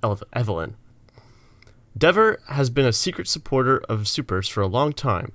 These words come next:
and is looking for an opportunity to change public perception and bring supers back. He employs Elastigirl to be an advocate for the new campaign. Elastigirl is wildly successful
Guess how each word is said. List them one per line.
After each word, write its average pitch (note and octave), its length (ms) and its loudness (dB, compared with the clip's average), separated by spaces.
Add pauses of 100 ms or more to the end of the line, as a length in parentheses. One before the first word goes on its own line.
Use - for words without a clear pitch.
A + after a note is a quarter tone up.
(240)
and G#2 80 -2
is G#2+ 120 0
looking F#3+ 180 0
for F3+ 160 4
an D3 80 2
opportunity A2+ 720 -2
to G2+ 100 -8
change D3+ 380 0
public C3 340 -4
perception G2 540 -4 (220)
and G#2+ 160 2
bring D3 240 2
supers - 320 -2
back. - 380 -2 (520)
He C#3 120 2
employs E3 400 4
Elastigirl B2+ 600 2
to G#2 100 -4
be G#2+ 120 0
an G#2+ 160 -2
advocate B2 500 0
for G2+ 360 -4 (240)
the A2 100 -2
new A2+ 160 2
campaign. G2+ 540 -4 (840)
Elastigirl C3+ 580 4
is G#2+ 120 2
wildly D3+ 420 4
successful G#2 680 -2